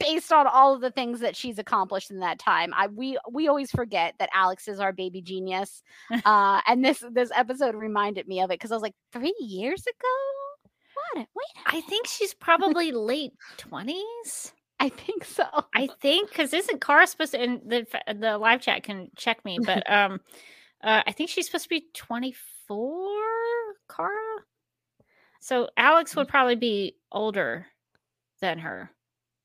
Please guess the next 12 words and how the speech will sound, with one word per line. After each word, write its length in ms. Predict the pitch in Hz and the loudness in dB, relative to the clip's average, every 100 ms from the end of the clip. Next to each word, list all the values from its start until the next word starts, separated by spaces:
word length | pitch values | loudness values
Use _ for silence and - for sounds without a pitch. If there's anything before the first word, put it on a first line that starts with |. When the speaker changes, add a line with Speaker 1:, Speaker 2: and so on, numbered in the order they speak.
| _ _ _ _ | _ _ _ _
Speaker 2:
So 400 | - 190 175 165 - | -6 -4 -2 -4 0
Speaker 1:
Huh. 320 | 415 226 - - _ - | 2 2 0 -10 _ -2
Speaker 2:
I, 300 | 202 240 240 | 4 6 6
I'm 160 | - 254 | 4 2
assuming 580 | 262 359 359 320 269 240 | 0 2 4 4 4 6
Alex 320 | 226 233 - | 6 6 0
is 160 | 196 - | -8 -4
late 260 | 202 - | -4 -4
twenties, 640 | - 190 165 - - - - _ _ | -8 -6 -6 -6 -12 -14 -18 _ _
but 100 | 202 | 4
I'm 140 | 196 208 | 4 4
not, 220 | 208 | 2